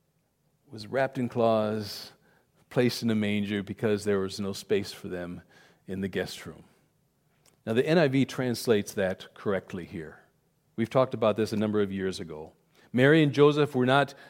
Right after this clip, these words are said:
pushed outside somewhere into a cave where animals were kept, uh, because there wasn't any room in the house. They weren't put into some kind of a cattle stall because there's no room in a hotel, and the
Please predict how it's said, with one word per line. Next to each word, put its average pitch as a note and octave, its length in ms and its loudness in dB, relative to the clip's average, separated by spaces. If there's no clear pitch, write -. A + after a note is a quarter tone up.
pushed E3 260 4
outside C#3+ 600 6
somewhere C#3 320 2
into C3+ 320 2
a D3 40 6
cave C3 520 4
where B2+ 320 4
animals B2+ 500 0
were C3+ 140 2
kept, A#2+ 480 4
uh, A2 160 4
because A#2+ 320 4
there A#2+ 80 6
wasn't B2 260 4
any C3 80 4
room B2+ 240 6
in B2+ 60 4
the C3+ 80 4
house. G#2+ 340 4
They A2+ 120 2
weren't C#3+ 340 4
put D3+ 160 6
into C#3+ 180 2
some C#3+ 220 0
kind D3+ 140 2
of D3 60 0
a D3 60 2
cattle D3 380 4
stall C3+ 380 6
because C3 280 -2
there's B2+ 200 2
no C3+ 120 2
room C3+ 280 4
in C#3 60 4
a C#3+ 60 6
hotel, C3+ 540 6
and B2 100 2
the A#2 100 2